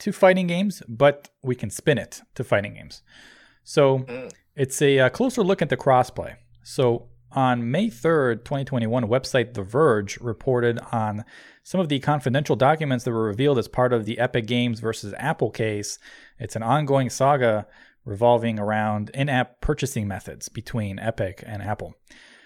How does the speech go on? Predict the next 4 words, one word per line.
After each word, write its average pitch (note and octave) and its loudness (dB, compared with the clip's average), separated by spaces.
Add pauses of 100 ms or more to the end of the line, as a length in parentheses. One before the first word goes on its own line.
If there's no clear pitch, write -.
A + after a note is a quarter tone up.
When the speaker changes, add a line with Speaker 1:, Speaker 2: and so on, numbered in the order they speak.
(300)
Speaker 1:
Now, A2+ 0 (320)
the A#2+ -4
documents G#3 2
revealed C#3 0